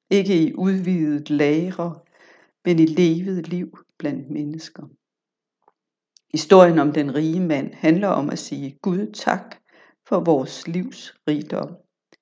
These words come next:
Det handler om at være rig hos Gud. Troen på Gud, livet med Kristus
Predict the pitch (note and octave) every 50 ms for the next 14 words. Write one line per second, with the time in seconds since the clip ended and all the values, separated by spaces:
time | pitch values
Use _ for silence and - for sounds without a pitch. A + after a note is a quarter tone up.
0 | _ _ _ _ _ _ _ _ _ _ _ _ _ _ _ - E3 D3 E3 F3
1 | F3 F#3 G3 E3+ D3 D3 - C#3 E3 D#3+ D3 C#3 C3 C#3+ C#3+ - - F3+ A3 G#3+
2 | A3 - - - - _ _ _ _ - C#3+ C3 - - - C#3+ C3+ C3+ - -
3 | _ _ _ _ _ _ _ _ _ _ _ _ _ _ _ _ _ _ _ _
4 | _ _ - - - A#3+ B3 A3 A3 A3 - F#3 D#3+ - D#3 C#3 D3 - - -
5 | _ _ _ _ _ _ _ _ _ _ _ _ - F3+ G#3 G3+ G3+ F#3+ F3+ D#3+
6 | D3+ D#3+ D#3+ - F3+ F3+ F#3 - - - C#3+ - - - - - _